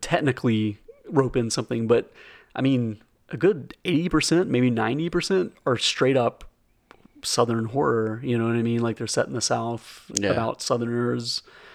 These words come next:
Speaker 1: Um, and there's, yeah, like you said, there's this, uh, really deep bench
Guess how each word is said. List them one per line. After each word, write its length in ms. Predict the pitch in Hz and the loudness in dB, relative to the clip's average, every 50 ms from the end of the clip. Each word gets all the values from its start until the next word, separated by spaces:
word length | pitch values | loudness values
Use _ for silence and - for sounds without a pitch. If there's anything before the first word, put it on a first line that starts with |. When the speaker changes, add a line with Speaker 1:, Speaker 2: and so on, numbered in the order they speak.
| - - - - - - _ _ - | -20 -20 -20 -20 -20 -20 _ _ -6
Speaker 1:
Um, 400 | 113 113 107 104 104 104 - - - | -4 -2 -2 -2 -4 -6 -8 -8 -6
and 140 | - 123 117 | -4 -2 0
there's, 300 | 117 120 113 107 - - | 0 0 0 -2 0 0
yeah, 240 | 123 113 104 - 120 | 2 2 2 0 -2
like 180 | 120 120 - | -4 -4 -4
you 60 | 135 120 | -2 0
said, 180 | - 135 123 | 0 2 2
there's 220 | 117 113 117 110 110 | 2 2 0 -2 -2
this, 220 | 113 104 - - | -4 -4 -2 0
uh, 320 | 127 117 113 113 113 110 110 - _ _ - | 0 0 0 -2 -4 -8 -8 -10 _ _ -8
really 360 | 220 127 123 139 135 131 123 | -2 2 4 4 4 4 2
deep 300 | 113 104 120 117 120 - 127 | 0 0 0 -2 -2 0 0
bench 560 | 120 120 - - - - - - - - - | 0 2 0 0 -2 -4 -2 -2 -2 -4 -8